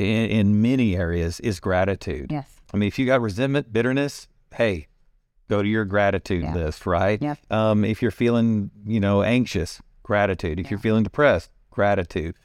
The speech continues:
Speaker 1: So that was your, the, one of the easiest ways to access gratitude in your life was family.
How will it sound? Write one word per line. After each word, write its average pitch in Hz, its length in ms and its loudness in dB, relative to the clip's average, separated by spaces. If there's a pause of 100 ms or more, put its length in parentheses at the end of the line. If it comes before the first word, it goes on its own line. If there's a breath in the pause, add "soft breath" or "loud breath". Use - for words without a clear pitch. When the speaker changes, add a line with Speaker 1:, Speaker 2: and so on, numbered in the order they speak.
(120)
Speaker 1:
So 117 440 0 (320)
that 131 240 4
was 120 220 -2
your, 117 260 2
the, 104 200 -2
one 120 160 0
of 107 40 -2
the 110 160 -6
easiest 127 480 -2
ways 113 460 0
to - 140 -8
access 107 380 0
gratitude 104 500 0
in 98 80 0
your 98 120 2
life 87 240 -2
was 90 140 -10
family. 92 460 -8